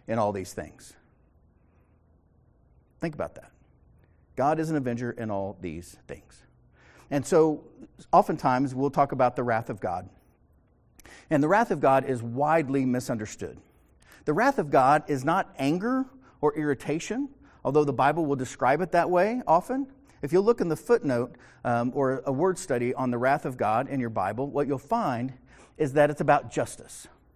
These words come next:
that the, the wrongs have been righted. Those who were abused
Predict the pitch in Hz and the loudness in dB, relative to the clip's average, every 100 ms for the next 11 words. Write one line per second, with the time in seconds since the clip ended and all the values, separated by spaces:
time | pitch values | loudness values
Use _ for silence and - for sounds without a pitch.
0 | _ _ _ _ - 120 - 117 113 131 | _ _ _ _ -8 -6 -2 -2 -2 -10
1 | - - 117 123 165 190 185 - 156 135 | -18 -8 -2 2 4 2 -2 -2 0 0
2 | 120 95 104 87 73 - - _ - - | -4 -4 -6 -6 -8 -18 -20 _ -20 -4
3 | 147 170 170 156 127 117 131 160 170 151 | 2 2 0 0 0 0 -2 0 0 -2